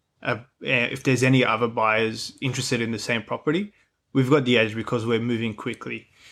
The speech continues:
So I think with your, your property, Sammy, the, from, from start of research till, till offer being accepted and due diligence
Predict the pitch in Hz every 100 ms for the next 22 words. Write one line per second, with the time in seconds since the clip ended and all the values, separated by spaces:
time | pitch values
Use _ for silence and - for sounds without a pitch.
0 | - - 135 127 127 - _ 123 131 180
1 | 196 175 151 135 127 135 131 - _ _
2 | _ - 131 135 165 135 123 - 120 120
3 | 120 - 262 233 139 139 139 131 127 -
4 | 131 127 120 - _ - 127 - - 135
5 | 147 156 139 120 - _ _ _ _ 120
6 | 135 135 117 - - 135 120 113 135 _
7 | _ _ _ _ _ _ _ _ _ _
8 | - 135 123 - - - 139 135 120 101
9 | - - 151 - 143 131 - 131 131 127
10 | 135 139 131 120 113 - - -